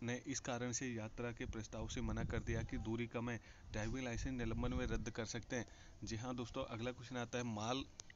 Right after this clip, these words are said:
हम्म, गाड़ियों में over, अ, overload ले जाना ड्राइविंग लाइसेंस को निलंबन या रद्द कर सकते हैं। जी हाँ दोस्तों, अगर गाड़ियों में, अ, क्षमता से अधिकतम जो है, अ, या फिर गाड़ी overload हो रही है या फिर क्षमता से अधिक जो है स-, मा-, अ, माल भरा हुआ है तो, अ,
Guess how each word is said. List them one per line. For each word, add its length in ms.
हम्म, 220
गाड़ियों 340
में 120
over, 400
अ, 320
overload 560
ले 240
जाना 280
ड्राइविंग 420
लाइसेंस 340
को 100
निलंबन 420
या 100
रद्द 280
कर 160
सकते 260
हैं। 140
जी 100
हाँ 160
दोस्तों, 260
अगर 160
गाड़ियों 340
में, 160
अ, 20
क्षमता 360
से 140
अधिकतम 420
जो 120
है, 220
अ, 160
या 60
फिर 160
गाड़ी 280
overload 420
हो 80
रही 80
है 60
या 60
फिर 140
क्षमता 320
से 120
अधिक 320
जो 140
है 180
स-, 140
मा-, 300
अ, 260
माल 260
भरा 180
हुआ 160
है 40
तो, 100
अ, 260